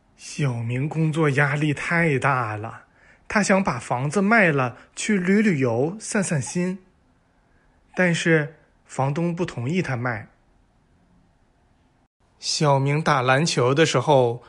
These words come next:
防守一个戴眼镜的球员，小明朝那个球员的眼镜吹了一口热气，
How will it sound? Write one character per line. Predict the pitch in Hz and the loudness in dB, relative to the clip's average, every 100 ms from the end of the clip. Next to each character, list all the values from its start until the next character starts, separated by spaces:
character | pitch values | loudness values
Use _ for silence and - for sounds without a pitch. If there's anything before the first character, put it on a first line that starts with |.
| - _ | -20 _
防 | - - 143 170 | -20 2 4 4
守 | 202 156 131 | 2 2 2
一 | 131 | 2
个 | 180 | 0
戴 | 180 233 | 2 4
眼 | 180 143 120 120 | 4 2 -2 -2
镜 | 233 220 | -2 2
的 | 143 | 2
球 | 123 135 127 | 0 0 0
员， | 123 117 - _ _ _ _ _ _ - | 0 -2 -8 _ _ _ _ _ _ -12
小 | - 139 127 | 0 2 2
明 | 120 123 120 131 165 - | 0 -2 -2 -4 -6 -8
朝 | - 127 120 135 | -4 0 2 2
那 | 156 | 0
个 | 143 131 | 0 -2
球 | - 123 143 | -2 0 0
员 | 135 117 | 0 -2
的 | 131 | -2
眼 | 147 131 107 104 | 0 0 -4 -6
镜 | 160 147 117 135 - _ _ _ | -4 -2 -4 -12 -20 _ _ _
吹 | - - 202 190 | -12 -4 0 2
了 | 185 156 | 2 0
一 | 135 | 0
口 | - 113 | -2 -4
热 | 113 196 175 | 0 4 4
气， | 113 - 185 113 | 2 -2 -2 -4